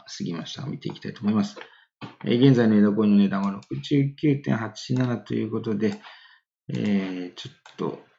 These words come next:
七十円を切ってね、えー、どうなるかと思ってるんですけど、少し、えー、月曜に向けてこう盛り返してきてる感じですかね。はい。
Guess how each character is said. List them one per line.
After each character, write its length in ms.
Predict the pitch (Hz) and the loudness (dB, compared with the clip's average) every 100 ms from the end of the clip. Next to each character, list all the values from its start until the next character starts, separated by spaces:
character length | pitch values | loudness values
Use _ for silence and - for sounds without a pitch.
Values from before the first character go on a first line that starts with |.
| _ _ _ _ _ _ - - - | _ _ _ _ _ _ -20 -16 -4
七 560 | 95 90 98 101 113 113 | -2 0 0 2 0 0
十 220 | 120 113 | 2 4
円 160 | 101 | 4
を 40 | 98 | 2
切 140 | - | -4
っ 40 | 104 | -6
て 180 | - 92 | -4 -6
ね、 160 | 87 80 - 127 | -6 -8 -12 -8
え 140 | 101 | -6
ー、 40 | 98 | -4
ど 100 | 104 | -2
う 40 | |
な 80 | 107 | -2
る 80 | 101 | -4
か 160 | - | -6
と 160 | - 98 | -8 -6
思 160 | 95 | -6
っ 20 | - | -8
て 220 | - - | -10 -10
る 60 | |
ん 20 | 98 | -10
で 80 | |
す 100 | - | -10
け 60 | 104 | -8
ど、 60 | 101 | -8
少 320 | - - 139 | -4 2 2
し、 360 | - 113 71 - - - - - - | 2 0 0 -6 -18 -20 -20 -20 -8
え 560 | 110 107 104 98 98 98 | -2 2 2 2 2 2
ー、 60 | 98 | 0
月 180 | 98 107 | 0 0
曜 80 | |
に 60 | 92 | 0
向 80 | 90 | -2
け 100 | 85 | -6
て 140 | 78 | -8
こ 160 | - 98 95 | -10 -10 -8
う 40 | 90 | -6
盛 140 | 95 | -6
り 40 | |
返 160 | 104 101 | -4 -6
し 100 | - | -6
て 60 | - | -10
き 40 | |
て 80 | - | -10
る 80 | - | -10
感 160 | - | -12
じ 80 | - | -12
で 80 | 101 | -14
す 80 | - | -12
か 80 | - | -8
ね。 380 | 92 80 - _ _ _ _ _ - | -8 -8 -14 _ _ _ _ _ -20
は 200 | - - | -16 -12
い。 80 | - | -12